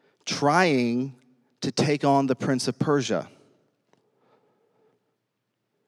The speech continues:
He wasn't trying to engage in some specific spiritual warfare where he's gonna take on this prince. He wasn't trying to engage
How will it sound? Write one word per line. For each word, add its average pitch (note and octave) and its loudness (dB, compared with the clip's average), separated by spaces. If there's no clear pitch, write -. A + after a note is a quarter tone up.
He D#3 2
wasn't D#3+ 4
trying D#3 2
to C#3+ 2
engage C#3+ 2
in C3+ 0
some C#3+ 0
specific - -2
spiritual D#3+ 4
warfare C#3 6
where A#2 2
he's A#2 -2
gonna B2 -2
take C#3 -2
on C3 2
this A2+ 0
prince. - -4
He C#3+ 4
wasn't E3+ 6
trying E3+ 4
to D#3+ 4
engage D#3 4